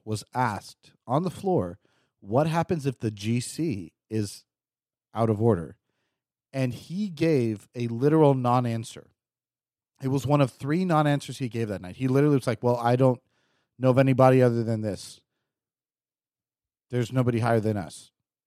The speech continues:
other than the church maybe in session." W-, what does that mean? See, he hadn't come, nobody had thought,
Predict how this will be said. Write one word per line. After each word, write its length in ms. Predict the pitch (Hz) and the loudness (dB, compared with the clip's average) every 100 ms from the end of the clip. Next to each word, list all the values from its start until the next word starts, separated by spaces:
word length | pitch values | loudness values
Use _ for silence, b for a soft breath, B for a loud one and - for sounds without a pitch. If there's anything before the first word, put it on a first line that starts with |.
| _ | _
other 180 | 110 120 | -2 0
than 140 | 117 117 | 2 0
the 100 | 107 | -4
church 340 | - 127 - | -4 -4 -4
maybe 440 | 117 104 104 101 - | -6 -4 -4 -6 -8
in 160 | 107 98 | -10 -10
session." 420 | - 98 - 76 _ _ _ _ _ _ _ _ _ _ _ _ _ _ _ _ _ _ _ _ _ _ _ _ _ _ _ _ _ _ _ _ | -10 -10 -10 -20 _ _ _ _ _ _ _ _ _ _ _ _ _ _ _ _ _ _ _ _ _ _ _ _ _ _ _ _ _ _ _ _
W-, 240 | 113 104 110 _ | -16 -14 -16 _
what 160 | 113 | -4
does 160 | 123 110 | -4 -2
that 160 | 120 | -2
mean? 380 | 101 113 95 85 _ _ _ _ _ _ _ _ _ _ | -2 -4 -6 -10 _ _ _ _ _ _ _ _ _ _
See, 240 | - 143 | -4 -4
he 300 | 110 - 147 | -4 -6 -4
hadn't 360 | 117 147 175 202 | 2 2 0 -4
come, 260 | 190 165 135 | -4 -6 -6
nobody 600 | 135 143 170 233 233 185 | 0 4 4 2 0 2
had 180 | 165 | 0
thought, 440 | 135 - 170 120 | -2 0 2 2